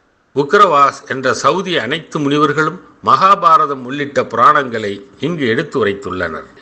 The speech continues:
நைமிசாரண்யத்தில் மற்றொரு புறத்தில் ஒரு குன்றின் மீது அனுமாருக்கு ஒரு கோவில் அமைந்துள்ளது. இங்கு ராம லட்சுமணர்களை தமது தோழி சுமந்தபடி ஆஞ்சநேயர் அருள் பாலிக்கிறார். திருவிழாக்கள்.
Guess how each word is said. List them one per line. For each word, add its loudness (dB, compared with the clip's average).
நைமிசாரண்யத்தில் -2
மற்றொரு 2
புறத்தில் -2
ஒரு 0
குன்றின் 0
மீது -2
அனுமாருக்கு 0
ஒரு 0
கோவில் 2
அமைந்துள்ளது. -6
இங்கு 0
ராம 2
லட்சுமணர்களை -4
தமது -6
தோழி 2
சுமந்தபடி -8
ஆஞ்சநேயர் -2
அருள் -2
பாலிக்கிறார். -8
திருவிழாக்கள். 0